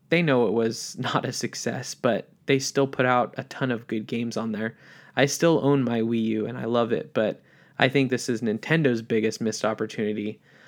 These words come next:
Uh, but without it, I don't think we'd have the Switch, so I'm happy that, that it existed. Some of the games that I liked on there was, of course, Super Smash Brothers for Wii U, uh, Super Mario three D World,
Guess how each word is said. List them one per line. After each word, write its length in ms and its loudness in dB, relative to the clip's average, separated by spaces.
Uh, 300 2
but 180 0
without 400 4
it, 220 4
I 60 4
don't 180 0
think 180 -2
we'd 120 0
have 220 0
the 60 -16
Switch, 640 -2
so 580 2
I'm 140 -10
happy 320 -2
that, 220 -4
that 120 -8
it 120 -12
existed. 580 -6
Some 220 0
of 40 4
the 80 6
games 320 2
that 100 4
I 100 6
liked 300 2
on 180 -2
there 280 2
was, 440 0
of 180 -16
course, 560 0
Super 260 -2
Smash 400 -2
Brothers 340 0
for 160 -2
Wii 200 0
U, 300 2
uh, 320 4
Super 260 0
Mario 400 2
three 280 2
D 160 4
World, 540 4